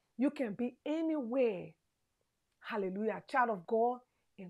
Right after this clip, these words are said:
call upon the Holy Spirit, and the Holy Spirit is there.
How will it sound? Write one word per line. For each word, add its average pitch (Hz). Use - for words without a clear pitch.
call -
upon 247
the 208
Holy 233
Spirit, 240
and 202
the 175
Holy 214
Spirit 196
is 170
there. 185